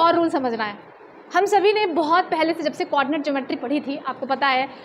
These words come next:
कि this vertical and line, uh, horizontal line intersect at origin, और ये जो horizontal and vertical lines होती हैं, पूरे coordinate plane को चार parts में divide करती हैं। जैसे first part, जैसे second, third and fourth। अब ये जो trigonometric functions होते हैं,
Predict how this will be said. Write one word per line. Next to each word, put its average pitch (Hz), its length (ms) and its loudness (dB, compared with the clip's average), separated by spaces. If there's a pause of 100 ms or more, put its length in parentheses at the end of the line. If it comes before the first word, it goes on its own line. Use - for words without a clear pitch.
(300)
कि 302 260 2
this 277 200 -2
vertical 285 540 2
and 285 120 2
line, 285 380 2
uh, 240 260 -4 (140)
horizontal 294 460 0
line 285 260 0
intersect 285 760 -2
at 269 160 -4 (500)
origin, 247 360 0 (400)
और 302 100 -4
ये 311 160 -2
जो 392 380 0 (520)
horizontal 294 420 2
and 330 140 -2
vertical 294 340 0
lines 311 320 0
होती 311 160 -4
हैं, 311 120 -4
पूरे 320 140 -4
coordinate 302 480 0
plane 285 200 0
को 359 80 -4
चार 285 260 -2
parts 285 280 -4
में 349 80 -6
divide 349 300 -2
करती 233 240 -6
हैं। 202 140 -14 (260)
जैसे 302 140 -6
first 330 280 0
part, 330 200 2
जैसे 311 240 -2
second, 302 220 -4
third 294 320 -2
and 294 200 -4
fourth। 262 260 -2 (320)
अब 302 80 -2
ये 349 60 0
जो 359 60 0
trigonometric 427 580 0
functions 320 460 -4
होते 254 180 -4
हैं, 262 260 -6